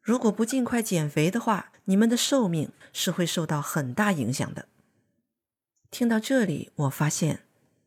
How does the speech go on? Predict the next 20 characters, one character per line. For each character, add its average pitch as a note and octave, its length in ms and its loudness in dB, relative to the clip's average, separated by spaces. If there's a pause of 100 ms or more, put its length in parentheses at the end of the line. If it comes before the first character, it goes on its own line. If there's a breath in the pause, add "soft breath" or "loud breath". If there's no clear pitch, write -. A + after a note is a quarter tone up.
(500)
台 G#3 180 2
上 A3+ 200 -2
那 A3 100 2
些 G#3 160 0
人 F#3 260 0
本 F3 200 -2
来 E3 120 0
就 A#3 160 -4
不 G3 160 -6
自 G3 220 -6
信 A#3 240 -2
的 G3 80 -2
脸 D3+ 180 -2
上 E3 220 -2 (220 loud breath)
更 A#3 180 0
加 - 160 -2
不 - 140 -4
淡 D3+ 200 0
定 C#3+ 200 -2
了， C3+ 140 -4